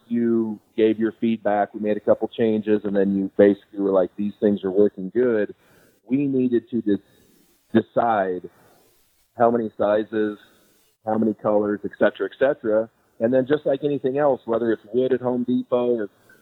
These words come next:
or milk at the grocery store, A A E then has to invest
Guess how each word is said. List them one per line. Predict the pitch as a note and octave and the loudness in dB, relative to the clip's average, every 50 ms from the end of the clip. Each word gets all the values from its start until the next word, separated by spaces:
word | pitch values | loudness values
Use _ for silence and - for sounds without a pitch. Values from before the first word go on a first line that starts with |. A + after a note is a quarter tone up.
| _ _ - | _ _ -4
or | A2 A2 A2 G#2+ G2 - _ _ - | -2 0 0 0 -2 -4 _ _ -10
milk | G2+ G2+ G#2 A#2 B2+ C3 C3 C3 B2 - - - _ | -8 -6 -4 -2 0 0 0 0 -2 -4 -8 -12 _
at | - A#2 A#2 - | 0 0 0 0
the | A2 - | -2 -4
grocery | - A#2 B2+ C3 - - A#2 G#2+ - | -2 0 0 0 -2 -6 -14 -10 -6
store, | - G#2+ G2 G2+ G2 G2 G2 F#2 _ _ _ _ _ _ _ _ _ _ _ _ - | -2 0 2 2 2 0 0 -4 _ _ _ _ _ _ _ _ _ _ _ _ -2
A | A#2+ | 0
A | B2+ | 0
E | B2+ A2+ A#2+ A2+ A2 A2 A2 B2+ D3+ E3+ E3 B2 | 0 0 0 0 0 0 0 -2 -2 -2 -2 -2
then | B2+ A#2+ A2 G#2 | 0 0 0 0
has | A2+ A2+ G#2+ G#2+ - - | 0 -2 -2 -2 -4 -4
to | A2+ G#2+ | -4 -2
invest | G#2 G2+ G2 F2+ G#2 G2+ G2+ G2 G2 | -2 -2 -2 -2 -2 0 0 0 -2